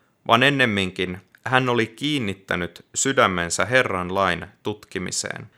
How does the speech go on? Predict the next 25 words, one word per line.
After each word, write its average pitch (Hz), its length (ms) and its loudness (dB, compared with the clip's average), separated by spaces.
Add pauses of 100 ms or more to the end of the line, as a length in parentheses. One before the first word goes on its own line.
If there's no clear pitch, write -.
(280)
Sanan 147 380 4
tunteminen 107 680 0 (140)
oli 107 220 0
kasvanut 98 640 0
hiljalleen, 85 720 -2 (160)
aivan 123 320 6
kuten 117 280 0
pienestä 117 560 2
siemenestä 95 720 0
kasvaa 90 500 -2
näkyvä 92 500 -4 (260)
ja 101 100 -2
hyvää 117 340 4
hedelmää 90 540 0
tuottava 87 680 -6 (160)
puu. 95 420 -6 (600)
Smyrnan 143 560 2
piispa 123 500 0 (240)
Polykarppos, 117 920 0 (400)
joka 113 280 2
eli 123 240 6
noin 101 220 2
seitsemänkymmentä 92 960 2
viiva 90 220 -2
sataviisikymmentäviisi, 95 1700 -4